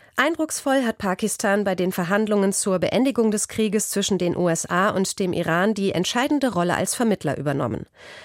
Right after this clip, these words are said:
Seit mehr als vier Jahrzehnten übermittelt das Land bereits sensible Botschaften zwischen Washington und Teheran.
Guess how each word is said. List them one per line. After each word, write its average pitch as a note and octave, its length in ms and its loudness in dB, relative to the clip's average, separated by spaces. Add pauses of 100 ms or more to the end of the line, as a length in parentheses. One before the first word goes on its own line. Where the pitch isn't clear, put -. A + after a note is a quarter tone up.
(120)
Seit G#3+ 240 0
mehr D4 200 4
als B3 180 0
vier D#4 240 0
Jahrzehnten F#3 720 -2
übermittelt F#3+ 500 0
das - 220 -2
Land G3+ 260 0
bereits F3+ 380 0
sensible G3+ 500 0
Botschaften G#3 640 -2
zwischen G#3+ 420 -2
Washington E3 600 0
und - 260 0
Teheran. D3+ 520 -4